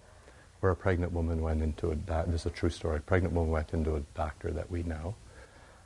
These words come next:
and first visit she said, "If my child isn't perfect, I'm suing you." <clears throat>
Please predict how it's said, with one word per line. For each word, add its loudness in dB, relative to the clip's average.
and 0
first 2
visit 2
she -2
said, -4
"If -6
my 4
child 4
isn't 0
perfect, -2
I'm -4
suing -2
you." -8
<clears throat> -4